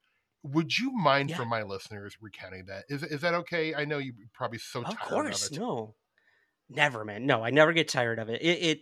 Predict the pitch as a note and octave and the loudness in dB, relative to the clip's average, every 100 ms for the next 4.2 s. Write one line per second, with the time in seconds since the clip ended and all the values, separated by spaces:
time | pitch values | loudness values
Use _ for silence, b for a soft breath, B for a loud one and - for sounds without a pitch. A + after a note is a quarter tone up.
0 | _ _ _ - E3 - D#3+ D#3 C#3+ C3+ | _ _ _ -4 0 4 2 4 0 0
1 | A#2+ A#2+ A2+ A#2 G#2+ G#2+ A2 G#2 G2+ F#2+ | 0 0 0 0 -4 -6 -8 -10 -10 -6
2 | - A#2 G#2+ A#2 G#2+ G#2 b b b b | -2 -2 0 0 0 -6 b b b b
3 | C3+ A#2+ A2+ - C#3+ C3+ C#3+ B2 B2+ A#2 | 2 2 2 0 0 2 2 0 -2 -4
4 | A2+ - | -8 -12